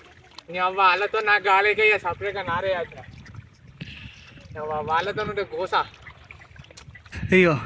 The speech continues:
Speaker 2: అన్నానికి పుట్టలు పుట్టలు పెట్టే చీమలు, ఎర్ర చీమలు. ఇప్పుడు ఇవన్నీ దులుపుకోవాలి, అన్నం వేసుకొని తినాలి ఇక. ఇప్పుడు టైమ్ ఒకటిన్నర అవుతుంది ఇక.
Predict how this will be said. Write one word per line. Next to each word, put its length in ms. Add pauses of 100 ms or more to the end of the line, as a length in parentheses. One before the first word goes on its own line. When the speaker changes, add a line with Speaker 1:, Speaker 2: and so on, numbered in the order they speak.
(680)
Speaker 2:
అన్నానికి 520
పుట్టలు 560
పుట్టలు 260
పెట్టే 260
చీమలు, 380
ఎర్ర 120
చీమలు. 400 (560)
ఇప్పుడు 220
ఇవన్నీ 440
దులుపుకోవాలి, 680
అన్నం 260
వేసుకొని 360
తినాలి 340
ఇక. 120 (760)
ఇప్పుడు 260
టైమ్ 240
ఒకటిన్నర 460
అవుతుంది 400
ఇక. 140